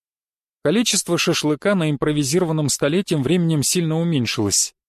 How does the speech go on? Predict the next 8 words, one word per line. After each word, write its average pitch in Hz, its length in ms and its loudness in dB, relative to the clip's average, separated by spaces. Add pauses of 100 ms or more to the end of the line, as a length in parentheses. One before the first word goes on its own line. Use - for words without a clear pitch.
(260)
И 175 80 -4
теперь, 214 280 -2
словно 170 420 0
по 160 160 -2
инерции, 175 460 0
мужчины 165 460 0
на 147 120 0
сверхсыт 156 720 -2